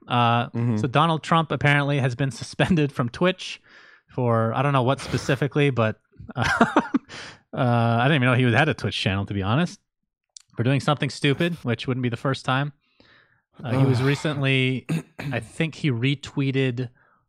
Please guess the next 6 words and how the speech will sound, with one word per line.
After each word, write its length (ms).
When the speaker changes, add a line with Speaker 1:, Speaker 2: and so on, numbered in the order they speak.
Speaker 1:
something 640
relating 380
to 100
white 380
power, 640
but 220